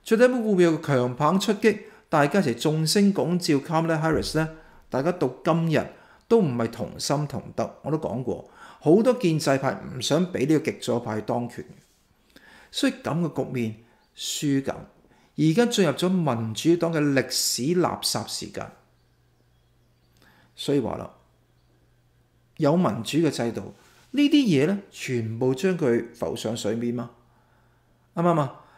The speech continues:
浮上水面，如果你啲戇居嘅選民仲要係話，因為我要反 Trump，所以一定要投 Kamala Harris 嘅話呢，我諗你嘅腦筋有問題咯。有病嘅，真係要好好反省，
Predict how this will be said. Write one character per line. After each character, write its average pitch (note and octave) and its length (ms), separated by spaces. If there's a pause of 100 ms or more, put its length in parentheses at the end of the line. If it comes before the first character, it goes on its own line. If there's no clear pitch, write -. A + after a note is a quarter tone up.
浮 D#3+ 200
上 G#3 200
水 G#3+ 180
面， G#3+ 240
如 E3+ 220
果 A#3 100
你 A3 80
啲 B3 180
戇 E3+ 300
居 A#3 220
嘅 - 20
選 F3+ 260
民 G#2 120
仲 F3 340
要 F#3+ 140
係 D3+ 200
話， C3 260 (380)
因 B3+ 140
為 F#3+ 100
我 D#3 120
要 D3+ 80
反 C#3+ 240
Trump， - 280
所 F3+ 220
以 F#3 40
一 G#3+ 80
定 D3+ 180
要 C#3 80
投 A#2+ 140
Kamala C#3+ 340
Harris A#2+ 320
嘅 G#2 80
話 G2+ 140
呢， A2+ 180 (2750)
我 C#3 100
諗 D3+ 120
你 C3 80
嘅 A#2+ 100
腦 A2 180
筋 B2 140
有 A2 80
問 G2 180
題 - 120 (100)
咯。 - 80 (1900)
有 B2 160
病 A2+ 160 (160)
嘅， G2+ 180 (220)
真 B2 260
係 G2+ 160
要 G2 140
好 G#2+ 260
好 A#2+ 60
反 - 280
省， G2+ 220